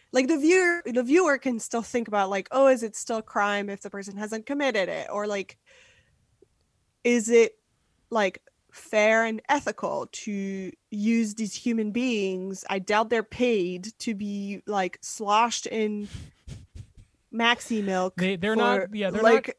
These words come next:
Speaker 2: they're not getting up out of the milk and then collecting a paycheck as they walk out the door and going back to their apartments. Yeah, they're not.
Speaker 1: Yeah, I
Speaker 2: they are
Speaker 1: doubt,
Speaker 2: not
Speaker 1: I
Speaker 2: getting
Speaker 1: doubt,
Speaker 2: paid.
Speaker 1: like, fucking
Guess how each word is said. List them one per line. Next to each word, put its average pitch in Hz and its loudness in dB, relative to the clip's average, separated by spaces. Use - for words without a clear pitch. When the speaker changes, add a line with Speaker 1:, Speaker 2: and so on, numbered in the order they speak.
Speaker 2:
they're 202 -4
not 240 -2
getting 240 0
up 247 0
out 214 0
of 214 -10
the 214 -4
milk 185 0
and 185 0
then 175 0
collecting 185 -2
a 175 0
paycheck 175 -4
as 160 -2
they 165 0
walk 165 0
out 170 -2
the 170 -4
door 165 0
and 160 0
going 160 -4
back 160 -4
to 175 -10
their 156 -6
apartments. 143 -8
Yeah, 180 -2
they're 214 2
not. 285 4
Speaker 1:
Yeah, 494 8
I 311 10
Speaker 2:
they 226 2
are 240 10
Speaker 1:
doubt, 320 12
Speaker 2:
not 359 10
Speaker 1:
I 330 8
Speaker 2:
getting - 4
Speaker 1:
doubt, 330 10
Speaker 2:
paid. - -2
Speaker 1:
like, 294 2
fucking 294 0